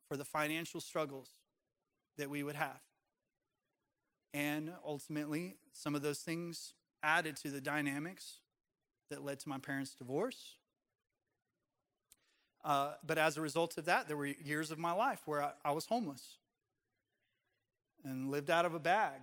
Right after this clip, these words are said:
and stayed in other people's homes. I stayed out of cla-, in a classroom at a church for a few months. But here's what my parents did do. Throughout all those years, no matter what,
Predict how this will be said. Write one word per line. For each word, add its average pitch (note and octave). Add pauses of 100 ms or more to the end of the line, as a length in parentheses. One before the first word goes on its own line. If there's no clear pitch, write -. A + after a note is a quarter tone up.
and B2+ (540)
stayed D#3
in D#3+
other D#3+
people's E3
homes. F#3+ (920)
I -
stayed E3
out D#3+
of C3+
cla-, D#3+ (100)
in D#3
a C#3+
classroom E3+
at D3+
a C3+
church F3+
for F3+
a E3
few G3+
months. A3 (1900)
But D3
here's F3
what G#3
my F3+
parents E3
did D#3
do. C3 (2000)
Throughout E3+
all G3+
those G#3+
years, C3
no D3+
matter D#3+
what, D3+